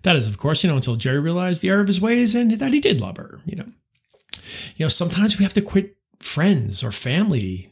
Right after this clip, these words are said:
that, that don't serve us, shutting them, you know, shutting people out of our lives that are toxic. That can be hard, especially when it is family. And we're taught that family is everything. Well, I'm here to tell you it's not. Some of the biggest driving forces that keep you back in your life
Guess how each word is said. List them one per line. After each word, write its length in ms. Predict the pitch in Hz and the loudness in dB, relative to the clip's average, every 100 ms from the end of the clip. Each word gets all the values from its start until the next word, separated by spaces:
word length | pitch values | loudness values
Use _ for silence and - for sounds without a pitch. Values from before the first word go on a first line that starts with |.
| - - | -18 -12
that, 320 | 151 - 127 | -10 -8 -6
that 160 | 123 | -4
don't 200 | - 147 | -2 -2
serve 300 | - 175 240 | 0 0 -2
us, 260 | 110 - - | -4 -2 0
shutting 360 | - - 156 180 | 2 0 2 2
them, 300 | 185 175 - - | 2 0 -6 -2
you 120 | 170 | -2
know, 80 | 151 | 0
shutting 260 | - 175 | -2 0
people 240 | 185 196 190 | 0 0 0
out 80 | |
of 60 | 185 | -2
our 80 | 175 | -2
lives 400 | 160 175 220 135 | -2 -2 -2 -2
that 120 | 127 | -2
are 40 | |
toxic. 880 | 131 - - 190 - - - - - - - - - - | -4 -6 -6 -6 -2 -4 -4 -10 -20 -20 -20 -20 -16 -2
That 180 | 160 - | -2 0
can 100 | 320 | 2
be 100 | 170 | 2
hard, 220 | 110 139 | 0 -2
especially 400 | - 185 175 196 | 0 0 2 4
when 120 | 202 | 4
it 180 | 240 240 | 2 0
is 300 | 240 254 - | 0 2 2
family. 560 | - 113 107 95 85 - - - | 0 -4 -6 -8 -10 -12 -14 -8
And 140 | 165 165 | 0 2
we're 80 | |
taught 300 | 170 - 202 | 2 0 -2
that 140 | 202 156 | -2 -4
family 480 | - 175 185 185 190 | -2 0 2 0 -2
is 380 | 147 147 135 - | 0 0 0 -2
everything. 800 | 117 120 113 98 110 - - - - - - | -2 -2 -2 -4 -8 -12 -12 -14 -18 -10 0
Well, 120 | 214 | 4
I'm 60 | |
here 120 | 240 269 | 4 4
to 60 | |
tell 180 | 233 226 | 2 2
you 120 | 208 | 2
it's 120 | 131 | 2
not. 320 | - 175 120 - | 0 0 -2 -2
Some 140 | 175 | 2
of 60 | 180 | 2
the 60 | |
biggest 340 | 139 185 151 - | 2 2 0 -2
driving 360 | 120 131 170 | -4 0 2
forces 380 | 165 185 180 175 | 0 0 0 0
that 160 | 139 104 | -4 -4
keep 180 | 170 | -2
you 80 | 185 | -2
back 300 | 131 143 160 | -2 -2 -2
in 100 | - | -2
your 120 | 143 | 0
life 380 | 131 131 175 202 | 0 2 2 0